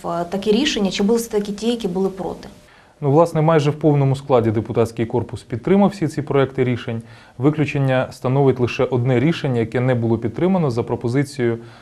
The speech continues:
Speaker 2: а, і депутатської комісії, і, власне, міського голови. Зараз мова йде про те, що ми скасували рішення про надання, надання містобудівних умов майже всіх,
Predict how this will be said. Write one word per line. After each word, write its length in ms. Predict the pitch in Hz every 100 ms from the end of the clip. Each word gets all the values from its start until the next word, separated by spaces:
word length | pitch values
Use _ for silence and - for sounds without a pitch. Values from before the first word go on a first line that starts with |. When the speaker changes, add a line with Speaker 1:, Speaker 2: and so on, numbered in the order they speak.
| - -
Speaker 2:
а, 320 | - 117 113 110
і 180 | 131 131
депутатської 600 | 120 120 135 127 - 117
комісії, 540 | 135 175 202 - 123
і, 40 |
власне, 320 | 117 131 131 127
міського 340 | 117 - 123
голови. 380 | 120 113 95 101
Зараз 260 | 131 151
мова 240 | 143 151 139
йде 160 | 139
про 280 | 139 131 131
те, 220 | 127 170
що 200 | 175 -
ми 100 | 135
скасували 520 | 135 - - 131 127 127
рішення 280 | 120 127
про 140 | 113 120
надання, 240 | 123 123
надання 420 | 127 135 127 131
містобудівних 760 | 123 120 - 123 123 123 117 -
умов 280 | 135 151 160
майже 300 | 139 127 120
всіх, 420 | 117 - 202 214